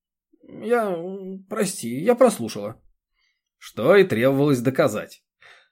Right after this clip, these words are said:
А говорил я, что ты не понимаешь, что там за люди.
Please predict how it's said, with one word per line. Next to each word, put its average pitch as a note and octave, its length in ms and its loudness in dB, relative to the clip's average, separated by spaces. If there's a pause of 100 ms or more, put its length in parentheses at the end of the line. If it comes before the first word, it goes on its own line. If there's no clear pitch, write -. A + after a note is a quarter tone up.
А A2 100 -6
говорил G3+ 340 4
я, A2 360 0
что - 200 -8
ты F#3 140 4
не G#3+ 100 4
понимаешь, F#3 600 4
что E3+ 340 2
там D#3 240 4
за D3 140 2
люди. A#2 400 0